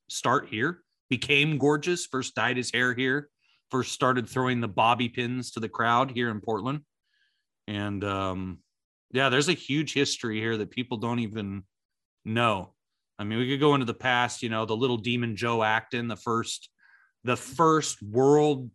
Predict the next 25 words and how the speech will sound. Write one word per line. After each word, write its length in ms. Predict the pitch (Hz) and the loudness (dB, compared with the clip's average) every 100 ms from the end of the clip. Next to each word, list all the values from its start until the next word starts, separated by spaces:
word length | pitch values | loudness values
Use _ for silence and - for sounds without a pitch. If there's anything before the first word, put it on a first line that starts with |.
| _ | _
legitimate 800 | 131 120 95 110 170 151 120 113 | -4 -4 -2 2 4 4 0 -2
world 320 | 110 127 123 110 | -2 0 0 -2
wrestling 420 | 120 113 117 110 | -4 -4 -6 -6
champion 440 | - 117 117 113 | -6 -6 -6 -8
of 140 | 101 101 | -6 -2
all 180 | 104 | -4
time. 340 | 104 101 113 123 | -4 -6 -4 -4
He 80 | 107 | -4
was 140 | 101 | -8
the 100 | - | -12
champion 640 | - 113 113 110 104 101 - _ - _ _ | -8 -6 -6 -8 -8 -10 -12 _ -20 _ _
from 220 | 143 120 | 0 0
Britain, 520 | 120 127 131 147 151 - _ | 0 -2 -2 -4 -4 -8 _
came 220 | 139 131 | -2 0
over 160 | 131 120 | 0 -2
to 80 | 117 | -4
the 100 | 113 | -8
States, 460 | - 127 131 143 | -4 -2 0 -2
became 280 | - - 117 | -8 -8 -6
the 80 | 110 | -6
champion 400 | - 120 120 113 | -6 -6 -6 -6
of 60 | |
the 60 | 98 | -8
States. 500 | - - 135 147 - | -6 -2 0 -2 -4
So 240 | 107 92 | -6 -8